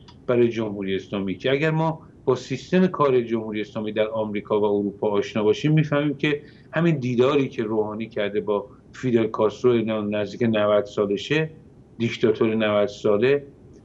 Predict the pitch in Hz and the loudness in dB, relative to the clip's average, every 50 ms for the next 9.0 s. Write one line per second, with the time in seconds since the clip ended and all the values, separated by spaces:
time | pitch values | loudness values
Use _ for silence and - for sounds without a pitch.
0 | - - - - 131 113 107 107 101 98 92 92 - - - 123 113 110 110 110 | -20 -20 -6 -2 0 2 2 0 0 -2 -6 -10 -8 -2 0 0 2 0 0 0
1 | 117 127 127 127 - 123 120 120 120 120 113 110 104 104 117 120 117 - 123 117 | -2 -2 -2 -2 -4 -2 0 0 2 2 0 -2 0 0 0 -2 -2 -2 -4 -2
2 | 110 113 107 101 - - - - - - - - 135 135 135 135 135 - - 127 | 0 0 -2 -2 -4 -10 -20 -20 -12 -6 2 2 4 4 4 0 -2 -4 -4 -4
3 | 110 - - - 131 143 156 151 143 135 117 113 120 120 120 113 110 120 113 113 | -4 -4 -2 0 0 0 0 0 -2 -2 -2 -2 -2 -2 -2 -2 -2 -2 -2 -2
4 | 107 107 110 113 123 139 143 143 143 143 147 156 156 160 165 165 160 - - - | -6 -6 -2 0 0 2 2 2 0 -2 -2 -4 -4 -4 -4 -6 -8 -12 -20 -20
5 | - - - - 131 123 110 120 117 117 113 113 110 123 127 131 135 135 135 135 | -20 -20 -2 0 0 0 2 0 0 2 0 0 0 0 2 2 2 0 0 -4
6 | - - - - - - 123 120 117 113 120 117 113 113 - 135 127 131 127 127 | -10 -20 -20 -20 -6 -4 -2 -2 0 -2 -4 -4 -6 -4 -2 0 0 0 0 -2
7 | - - 120 110 107 104 98 92 104 107 101 - - 120 110 107 110 - 113 113 | -2 -4 -2 0 0 -2 -2 -2 -2 -4 -4 -2 -4 -4 -4 -4 -4 -2 0 2
8 | 139 147 165 165 147 160 156 156 160 160 160 - 165 156 151 147 160 160 156 | 2 2 0 -2 -2 -2 -2 -2 -2 -2 -2 -4 -4 -4 -4 -4 -6 -6 -8